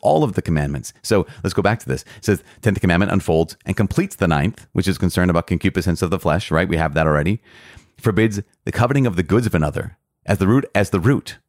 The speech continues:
of theft, robbery, fraud," which the seventh commandment forbids. So I was right there. <laughs> "Lust of the eyes leads to violence and injustice forbidden by the fifth commandment." So we even see how that happens.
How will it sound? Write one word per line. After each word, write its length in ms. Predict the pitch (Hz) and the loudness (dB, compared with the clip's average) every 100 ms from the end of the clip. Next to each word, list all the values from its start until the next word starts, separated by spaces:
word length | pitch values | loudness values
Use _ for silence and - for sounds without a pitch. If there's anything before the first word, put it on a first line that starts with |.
| _ | _
of 140 | 87 - | -4 -2
theft, 400 | 82 78 - - _ | -2 -2 -4 -18 _
robbery, 360 | 82 85 76 71 | 0 2 0 -2
fraud," 500 | - 127 87 73 - _ | -2 0 2 0 -4 _
which 100 | 82 | -4
the 80 | 78 | -2
seventh 280 | 131 143 - | -2 -2 0
commandment 320 | 78 73 76 | 0 0 0
forbids. 420 | 82 69 90 - | -2 0 -2 -4
So 300 | - 90 80 - | -2 0 0 -2
I 60 | - | -2
was 80 | 131 | 0
right 180 | 92 | 0
there. 240 | 87 92 131 - - - | 2 0 0 -8 -14 -4
<laughs> 100 | 107 - - | -4 -4 -2
"Lust 260 | 123 123 | 0 0
of 100 | 113 | 0
the 140 | 90 107 | 2 2
eyes 280 | 127 98 - - _ | 4 0 -2 -14 _
leads 240 | 120 151 143 | 0 0 0
to 140 | 101 | -4
violence 580 | 73 101 139 95 90 - - | -2 0 2 2 0 -4 -2
and 160 | 101 95 | 0 2
injustice 580 | 87 127 165 - 78 | 2 0 -2 -2 -4
forbidden 360 | - 104 110 113 | -2 0 2 2
by 100 | 101 | 2
the 100 | 92 | 2
fifth 240 | - 214 - | 0 -2 0
commandment." 460 | 101 71 - - - | 0 0 -4 -8 -4
So 140 | 117 | 0
we 100 | 110 | 2
even 180 | 110 113 | 2 0
see 160 | - | 2
how 120 | 104 98 | 2 2
that 240 | 135 120 | 0 -2
happens. 420 | 90 - - - | -6 -6 -10 -12